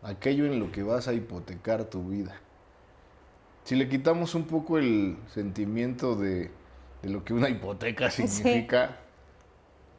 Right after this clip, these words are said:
Speaker 1: o sea, ¿dónde me voy a encontrar feliz haciendo eso que me da de comer?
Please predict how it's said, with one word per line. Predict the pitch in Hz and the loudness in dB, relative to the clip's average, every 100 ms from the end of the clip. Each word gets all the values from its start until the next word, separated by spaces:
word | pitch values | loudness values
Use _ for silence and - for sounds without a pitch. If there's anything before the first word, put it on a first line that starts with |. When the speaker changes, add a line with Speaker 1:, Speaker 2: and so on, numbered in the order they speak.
| - - - | -20 -20 -16
Speaker 1:
o | 101 | -4
sea, | 127 131 120 - - - - - - - - - - 107 117 | 0 2 0 -6 -20 -20 -20 -20 -20 -20 -20 -20 -16 -10 -2
¿dónde | 131 160 160 156 | 2 4 4 0
me | 127 110 | 0 -2
voy | 113 135 143 | -2 0 2
a | 135 | 0
encontrar | 123 107 101 101 120 120 131 131 | 0 -4 -6 -4 -2 2 0 -2
feliz | - 104 101 110 123 135 - - - - - - - - - - - | -4 -4 -2 -2 -2 -2 -6 -14 -18 -20 -20 -20 -20 -20 -20 -20 -10
haciendo | 101 - 123 127 123 | -8 -4 -2 0 0
eso | 123 120 | 0 -4
que | - | -6
me | 95 95 | -6 -2
da | 95 101 - - - - | -2 -4 -6 -20 -20 -8
de | 107 - | -8 -6
comer? | 87 85 - | -10 -10 -12